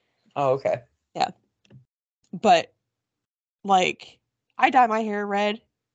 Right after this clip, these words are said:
Speaker 2: If I had the balls, it would be, like, Connie Marble red.
Speaker 1: Oh,
Speaker 2: That red
Speaker 1: yeah.
Speaker 2: is amazing. <laughs>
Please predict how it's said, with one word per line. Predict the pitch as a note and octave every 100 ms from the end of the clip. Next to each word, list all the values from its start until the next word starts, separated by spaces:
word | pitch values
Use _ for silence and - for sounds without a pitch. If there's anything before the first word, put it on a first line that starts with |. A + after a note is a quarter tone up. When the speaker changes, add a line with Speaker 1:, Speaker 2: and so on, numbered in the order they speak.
| _
Speaker 2:
If | F3+ F#3
I | C#4
had | C4+
the | F#3
balls, | F3 F#3 G3 -
it | G3+
would | A3+ F3+
be, | E3+
like, | D3 - - _ _ _ _ _ _ _ _ _ _ _ _ -
Connie | F#3+ F3 F3
Marble | D#3+ D3 - -
red. | D#2+ - _ _ _ _ _ _ _ _ -
Speaker 1:
Oh, |
Speaker 2:
That | G#3 A#3
red | G3+ G#3
Speaker 1:
yeah. | F3+
Speaker 2:
is | - _ G#3 G#3
amazing. | G3 F#3 F3+ - - D#4 -
<laughs> | - - F#4 D4 C#4+